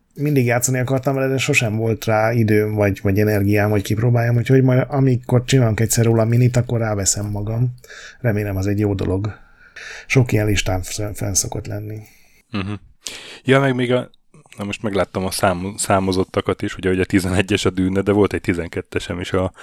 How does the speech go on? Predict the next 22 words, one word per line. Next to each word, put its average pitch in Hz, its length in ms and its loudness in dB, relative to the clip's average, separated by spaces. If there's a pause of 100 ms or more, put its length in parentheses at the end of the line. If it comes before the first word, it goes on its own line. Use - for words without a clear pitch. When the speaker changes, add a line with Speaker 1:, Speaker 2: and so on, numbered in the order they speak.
(380)
Speaker 2:
Monster 85 520 0
Boy 87 200 4
and 87 300 -8
the 90 100 -2
Cursed - 380 -2
Kingdom. 82 420 -10 (240)
Arról 90 140 -8
már 92 160 -4
valamikor 82 460 -2
beszéltünk, 82 680 -10
hogy 85 200 -6
ugye 85 220 0
a 87 220 2 (280)
Speaker 1:
Ja, 160 140 -2
a 180 140 -2
remake-et, 139 480 2
igen, 143 140 2
Speaker 2:
Wonder 87 260 2
Speaker 1:
a 80 40 0
Speaker 2:
Boy 87 200 2
Speaker 1:
franciák 123 500 2
csinálták. 80 720 -4